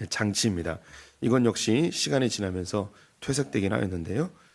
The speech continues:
하나님께서 애굽에서 건져주신 일을 기념하기 위하여 이런 형태로 먹으라고 하였습니다. 아, 이 유월절에는 모든,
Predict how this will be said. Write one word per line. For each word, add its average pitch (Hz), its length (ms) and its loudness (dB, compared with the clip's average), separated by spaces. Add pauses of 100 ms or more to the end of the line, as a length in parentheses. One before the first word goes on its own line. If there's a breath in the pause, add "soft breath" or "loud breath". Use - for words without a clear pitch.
(260 soft breath)
하나님께서 110 540 0
애굽에서 107 480 0
건져주신 98 640 -2
일을 92 280 -2 (300 loud breath)
기념하기 107 600 2
위하여 90 380 0 (280 loud breath)
이런 104 240 0
형태로 120 540 0 (120)
먹으라고 90 680 -2 (280 soft breath)
하였습니다. 104 640 -2 (1040 loud breath)
아, 113 120 2
이 135 220 6
유월절에는 127 840 4
모든, 110 640 2